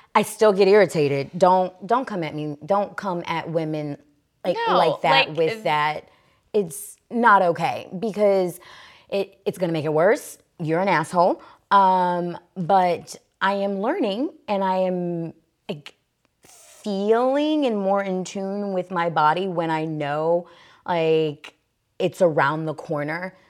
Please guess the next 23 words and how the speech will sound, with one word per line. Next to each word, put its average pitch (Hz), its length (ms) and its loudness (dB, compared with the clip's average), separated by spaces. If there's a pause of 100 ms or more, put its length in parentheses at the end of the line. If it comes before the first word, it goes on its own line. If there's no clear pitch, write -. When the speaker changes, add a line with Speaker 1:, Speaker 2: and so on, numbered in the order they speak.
(120)
Speaker 1:
Like, 170 160 -4
I, 175 220 -2
I 175 80 -2
can 175 180 -6
just, 156 400 -6 (220)
I 214 80 6
can 196 160 -4
feel 175 240 0
it 139 160 -6
in 165 140 -4
every 151 300 -6
sense. 143 460 -8 (260)
I'm 277 120 2
a 285 40 2
little 226 300 4
extra 160 420 -4
weepy, 269 680 0 (240)
like, 185 480 6
no 220 160 4
<laughs> 233 80 2
matter, 254 340 0 (260)
and 240 220 2
I'm, 214 220 2